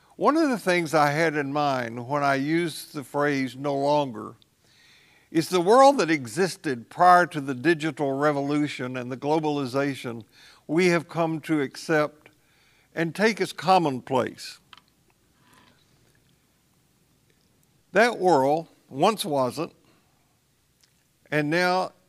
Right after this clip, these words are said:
it's becoming no more. When our revolutionary ideas or technology were introduced in the past, it sometimes took generations for them to become not only accepted,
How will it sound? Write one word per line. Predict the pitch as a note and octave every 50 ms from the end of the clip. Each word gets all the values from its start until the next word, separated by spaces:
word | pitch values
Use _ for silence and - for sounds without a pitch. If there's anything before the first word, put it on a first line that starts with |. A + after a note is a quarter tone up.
| _ -
it's | E3 D#3 - -
becoming | - - E3+ D#3+ - D#3+ E3+ D#3+ D#3 D3+ D3+ C#3+ D3 D3 - - _ _
no | C#3+ D3 C#3+ C#3+ C#3+
more. | C#3+ C3+ B2+ A#2 A2 - - - - _ _ _ _ _ _ _ _ _ _ _ _ _ _ _ _ _ _ _ _ _ _ _ _ _ _ _ _ _ _ _ _ _ _ _ _ _ _ _ _
When | - F3+ G3 F#3+ F3+ F3+ E3+ D#3+ - _ _ _
our | - F3+ G#3+ A#3+ A#3 G#3+
revolutionary | F3+ E3 D#3 F3 G#3 G#3 G#3 F#3+ F#3+ F#3+ E3+ - E3+ F3 E3+ E3 D#3+ D#3+
ideas | D#3 D#3 D#3 D3 C#3+ D3+ D3+ D#3 D#3 D3 C3
or | C#3 B2+
technology | A#2+ - D#3 - D3+ D#3+ D#3 D#3 D#3 D#3+ D#3 C3+ C#3 C#3+
were | C#3 C#3 C#3 D3+ D#3+
introduced | C#3 C#3 C3+ C#3 D3+ D#3 D#3 D#3 C#3 - D3+
in | C#3 C3
the | B2+ B2+
past, | - C3+ C#3+ D3 C#3 C3 B2+ C3 - - -
it | F3+ F#3 - -
sometimes | B2+ F3 F#3+ F3+ D#3+ D3+ E3 D#3 D3 C3+ - -
took | - E3+ D#3+ - C#3+
generations | B2 E3 E3+ D3+ C#3 B2+ C3+ D3 D3+ C3+ - - B2+ A#2 A#2 G#2+
for | - - C#3+ C3+
them | B2+ D3 C#3+ C#3+ C#3
to | C3 C3
become | A2+ C3+ C#3 - - D3 D3 C#3 C3 B2 - _ - - - - _
not | C4 E4 -
only | D#4+ D4+ D4 B3+ F3 B2+ G#2+
accepted, | A#2 - - - - F#3+ G#3 - - B2+ A2 G#2+ G#2+